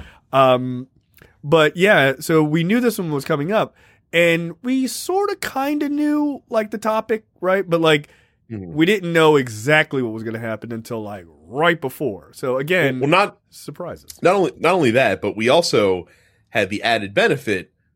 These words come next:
Speaker 2: of the fact that, uh, Pat Cipollone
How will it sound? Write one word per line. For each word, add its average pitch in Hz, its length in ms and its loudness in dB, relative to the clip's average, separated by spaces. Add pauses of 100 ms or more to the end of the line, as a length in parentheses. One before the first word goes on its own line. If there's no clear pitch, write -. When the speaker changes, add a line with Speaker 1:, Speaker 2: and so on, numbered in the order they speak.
Speaker 2:
of 113 180 -2
the 110 60 -6
fact 110 400 0
that, 95 300 -2 (140)
uh, 85 420 -4 (140)
Pat 120 200 -2
Cipollone 107 640 -2